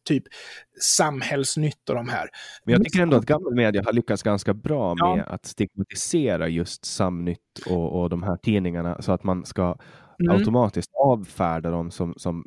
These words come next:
Speaker 2: som fake news när man ser rubriken, att
Speaker 1: Ja.
Speaker 2: man inte tar till sig
Speaker 1: Och,
Speaker 2: av
Speaker 1: och det,
Speaker 2: rubriken.
Speaker 1: det kanske är bra, därför att, eh, de där alternativmedia i den genren är ju slaskmedia. Men det kommer ju också ny alternativmedia som inte är slaskmedia. Och vi nämnde väl kanske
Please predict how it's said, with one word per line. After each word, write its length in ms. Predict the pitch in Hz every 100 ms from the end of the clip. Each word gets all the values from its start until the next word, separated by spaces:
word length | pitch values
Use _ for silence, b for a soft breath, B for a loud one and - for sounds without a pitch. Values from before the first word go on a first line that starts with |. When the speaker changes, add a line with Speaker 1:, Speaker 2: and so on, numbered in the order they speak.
| 220
Speaker 2:
som 200 | 92 85
fake 260 | - 90 -
news 340 | 123 104 82 -
när 120 | 85
man 160 | 80 82
ser 240 | 92 78
rubriken, 400 | 85 101 87 -
att 60 | -
Speaker 1:
Ja. 80 | 175
Speaker 2:
man 40 |
inte 100 | 170 -
tar 140 | 69 - _ -
till 180 | 101 87
sig 260 | - - -
Speaker 1:
Och, 120 | 190
Speaker 2:
av 40 | 202
Speaker 1:
och 80 | 190
det, 160 | 214
Speaker 2:
rubriken. 180 | 214 196
Speaker 1:
det 100 | 202
kanske 300 | 202 226 220
är 40 |
bra, 320 | 185 233 151 143
därför 400 | 151 170 - 156
att, 200 | - 156
eh, 100 | 156 117
de 300 | 156 160 160
där 120 | 180
alternativmedia 1120 | 190 165 160 156 160 147 139 131 139 135 92
i 140 | 147 139
den 220 | 151 151
genren 540 | - 208 196 135 131
är 140 | - 202
ju 160 | 220
slaskmedia. 800 | 160 160 - - 175 220 69 67 - B B B
Men 300 | - 165 170 - - _ -
det 180 | 156
kommer 400 | 170 - 196 214
ju 80 | 208
också 280 | 156 - 175
ny 380 | 170 202 214 170
alternativmedia 1000 | 139 139 135 127 - 127 123 123 123 131
som 140 | -
inte 460 | 196 170 143 _ 226
är 80 | 131
slaskmedia. 760 | 139 117 - 110 95 - 113
Och 340 | 123 135 127 143
vi 40 |
nämnde 320 | 165 156 139
väl 120 | 151 147
kanske 260 | 143 -